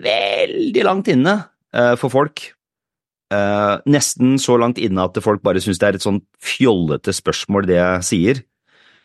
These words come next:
Men jeg sier, «Hva er fordelen ved å ta feil?» Og folk bare, «Det, det er ikke noe», altså, hvis du vinner en samtale, hvis du får rett, lærer du noe da?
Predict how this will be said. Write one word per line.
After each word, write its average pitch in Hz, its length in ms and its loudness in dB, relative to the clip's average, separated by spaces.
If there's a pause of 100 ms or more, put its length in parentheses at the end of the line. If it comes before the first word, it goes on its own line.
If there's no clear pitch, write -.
(200)
Men 123 80 2
jeg 127 60 -2
sier, 131 260 2 (440)
«Hva 107 280 0
er 156 80 -6
fordelen 82 880 -2 (1120)
ved 95 120 2
å 95 80 0
ta 120 120 -2
feil?» 151 460 -4 (2500)
Og 123 80 -8
folk 143 120 2
bare, 139 160 2
«Det, 127 180 2 (120)
det - 60 4
er - 80 0
ikke 147 120 -2
noe», - 120 -6 (320)
altså, 131 240 2 (420)
hvis 165 320 2
du 185 140 0 (220)
vinner 104 560 2
en 143 120 0
samtale, 101 580 0 (720)
hvis 123 140 -2
du 135 80 -2
får 127 240 0
rett, - 420 -6 (960)
lærer 113 600 0
du 90 140 -2
noe 101 140 -2
da? 117 120 0